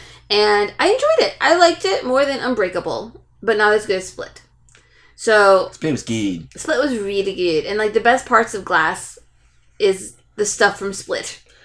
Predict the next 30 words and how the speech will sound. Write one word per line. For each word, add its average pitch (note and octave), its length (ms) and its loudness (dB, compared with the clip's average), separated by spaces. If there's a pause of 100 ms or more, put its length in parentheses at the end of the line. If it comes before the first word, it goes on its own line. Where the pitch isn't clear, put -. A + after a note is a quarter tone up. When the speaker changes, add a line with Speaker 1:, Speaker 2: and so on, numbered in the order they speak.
(240)
Speaker 2:
Yeah, G#2 200 0
I G#2 40 4
was G#2+ 100 0
gonna A#2+ 120 2
say, G2+ 220 2
is G#2 120 -4
it F#2+ 140 -6
James A2 240 -2
McAvoy G#2+ 520 -2
stuff? - 500 -6 (240)
Speaker 1:
Yeah, A#3 420 4 (320)
he, E4 220 4
he's D4+ 400 2
really D#4 220 0
good. C#4+ 280 0
I C4+ 160 -4
mean, C4+ 140 -4
Samuel F4+ 240 0
L. E4 60 -2
Jackson's C#4+ 320 -6
good. G#3+ 280 0
I, A#3 300 0 (300)
Glass A#3 360 4
is A#3+ 120 -6
not G#3+ 160 -2
my A3+ 100 -4
favorite A3 340 -2
character. G#3 680 -4
I A3 100 2
don't C4 300 2